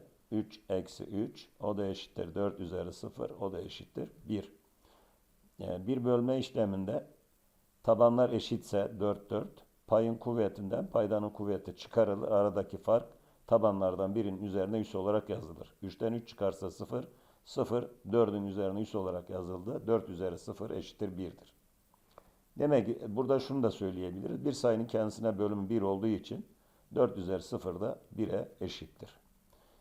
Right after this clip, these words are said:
Bir tam sayının birinci kuvveti kendisine eşittir. Eksi üçün birinci kuvveti eşittir eksi üç. Artı beşin birinci kuvveti eşittir artı beş. Veya artı sekizin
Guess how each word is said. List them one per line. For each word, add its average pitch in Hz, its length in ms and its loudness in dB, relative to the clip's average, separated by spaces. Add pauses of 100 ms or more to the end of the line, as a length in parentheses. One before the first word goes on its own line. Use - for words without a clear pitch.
(160)
Bir 127 160 -2
tam 147 220 4
sayının 113 340 2
birinci 123 280 0
kuvveti 107 480 0
kendisine 117 500 2
eşittir. - 560 -12 (580)
Eksi 113 300 0
üçün 120 280 -2
birinci 110 380 0
kuvveti 95 380 -4
eşittir 98 380 -6
eksi 101 320 -2
üç. - 240 -8 (180)
Artı 101 340 2
beşin 98 320 -2
birinci 101 340 -4
kuvveti 92 320 -4
eşittir - 320 -8
artı 98 360 4
beş. - 240 -14 (500)
Veya 117 420 6 (540)
artı 110 340 4
sekizin 107 640 -2